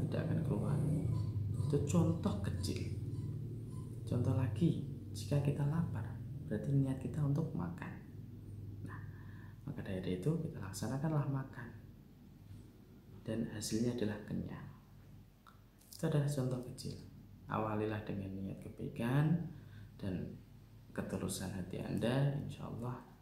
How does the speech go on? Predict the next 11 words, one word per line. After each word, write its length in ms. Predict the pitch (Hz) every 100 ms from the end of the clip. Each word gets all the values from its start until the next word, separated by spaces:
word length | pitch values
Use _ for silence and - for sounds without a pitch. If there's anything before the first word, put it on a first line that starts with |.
| - - - - - - -
rezeki 480 | 98 92 - 117 113
dan 80 | 95
keberkahan 720 | - - 98 - 101 - - 92
akan 160 | - 113 110
mendekati 480 | 98 95 - - - -
Anda. 320 | 95 98 - - - - - - - -
Ucap 380 | 104 104 175 -
selalu 420 | 98 92 95 92
ucapan 480 | - 95 - 92 92
yang 80 | 92 92
baik 360 | 104 123 147